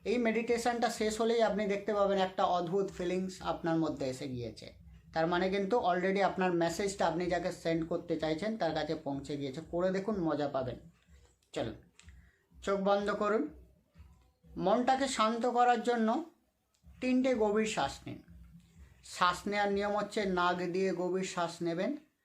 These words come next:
আর গাল দিয়ে আস্তে করে ছেড়ে দেবেন। দেখুন আমি কিভাবে করছি,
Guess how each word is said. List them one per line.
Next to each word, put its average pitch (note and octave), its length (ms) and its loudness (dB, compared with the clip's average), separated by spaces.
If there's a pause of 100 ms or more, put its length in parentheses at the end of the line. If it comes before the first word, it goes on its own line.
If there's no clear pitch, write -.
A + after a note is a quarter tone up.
(240)
আর G#3 140 2
গাল F#3+ 320 4
দিয়ে A3+ 140 2
আস্তে F#3 480 -2
করে E3 280 -2
ছেড়ে D3 260 -4
দেবেন। A#2+ 280 -2
দেখুন D#3+ 240 -2
আমি D3+ 180 -2
কিভাবে C#3+ 360 -2
করছি, C3 440 -8